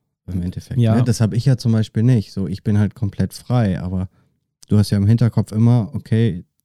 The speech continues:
Speaker 1: du musst halt wach sein, du musst konzentriert sein, fokussiert sein.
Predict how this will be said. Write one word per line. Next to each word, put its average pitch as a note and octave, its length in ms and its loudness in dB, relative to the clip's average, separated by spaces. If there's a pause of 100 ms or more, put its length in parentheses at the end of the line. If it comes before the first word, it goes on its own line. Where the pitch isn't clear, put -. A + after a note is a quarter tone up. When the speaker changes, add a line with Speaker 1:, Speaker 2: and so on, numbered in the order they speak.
(260)
Speaker 1:
du G2+ 180 -6
musst G#2 280 -2
halt G#2+ 220 2
wach A#2+ 160 0
sein, B2+ 320 2
du B2 60 -2
musst G#2 160 -4
konzentriert G2+ 560 -4
sein, B2 240 -2
fokussiert B2+ 580 -2
sein. A#2+ 300 0